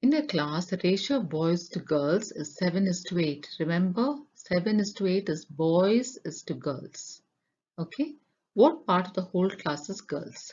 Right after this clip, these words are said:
So I have the statements here. The ratio of boys to girls is seven is to eight.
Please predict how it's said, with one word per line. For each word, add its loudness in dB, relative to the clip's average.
So -8
I -6
have -6
the -2
statements 0
here. 0
The -2
ratio 2
of -4
boys 2
to -4
girls -2
is -4
seven -2
is -14
to -14
eight. -4